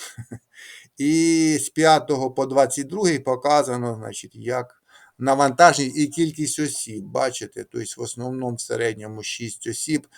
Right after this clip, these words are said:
їде на двадцять другий, шість-сім осіб їде на двадцять другий поверх.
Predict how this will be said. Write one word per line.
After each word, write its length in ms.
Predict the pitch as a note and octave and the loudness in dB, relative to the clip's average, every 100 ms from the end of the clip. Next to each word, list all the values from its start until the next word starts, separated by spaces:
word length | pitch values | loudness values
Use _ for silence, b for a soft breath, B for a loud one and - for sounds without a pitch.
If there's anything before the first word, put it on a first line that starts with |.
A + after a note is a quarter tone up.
| B B B B | B B B B
їде 460 | G2+ C3+ C3 A#2+ | -6 -4 0 0
на 140 | A#2 A2+ | 0 -2
двадцять 500 | A2 A#2 A2 - G#2+ | 2 2 2 -4 -6
другий, 360 | B2 C3+ A#2 | -4 -2 -2
шість-сім 600 | G2+ - B2+ A#2 - A2 | -4 -6 -6 -6 -6 -8
осіб 340 | G#2+ - B2 A2+ | -8 -10 -10 -10
їде 280 | A2+ G#2+ G2+ | -10 -10 -10
на 140 | G#2 | -10
двадцять 380 | G#2 G#2 - G2 | -8 -8 -8 -14
другий 360 | A#2 G#2+ G2+ - | -16 -14 -14 -16
поверх. 500 | - F2 - - | -18 -16 -18 -20